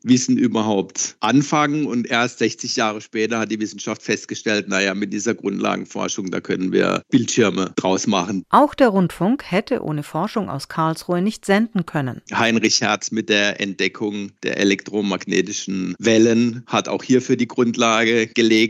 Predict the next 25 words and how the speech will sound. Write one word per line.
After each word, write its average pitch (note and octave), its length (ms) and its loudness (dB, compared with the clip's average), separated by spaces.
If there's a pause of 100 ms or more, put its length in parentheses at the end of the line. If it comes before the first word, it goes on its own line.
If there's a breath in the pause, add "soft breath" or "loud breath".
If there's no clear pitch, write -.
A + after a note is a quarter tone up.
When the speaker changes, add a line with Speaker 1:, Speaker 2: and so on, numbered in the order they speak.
(120)
Speaker 1:
ohne A2 280 0
zu A2 220 -6
wissen, A2+ 560 2
wohin A#2 180 4
das A2+ 160 2
führen C#3 320 4
wird. D3 380 2
Speaker 2:
Das E3+ 260 0
K - 160 -2
I F#3 80 0
T - 140 -8 (140)
ist - 260 -6
bekannt G#3 420 0
dafür, F#3 440 -2
schon D#3+ 260 -2
sehr F#3 240 2
früh G#3+ 320 2
das D#3 180 -4
Fachgebiet F3 540 0
Informatik E3+ 800 -2
entwickelt F3 600 0
und D#3+ 200 -6
vorangetrieben D#3+ 760 -2
zu D3+ 160 -4
haben. C3+ 320 -6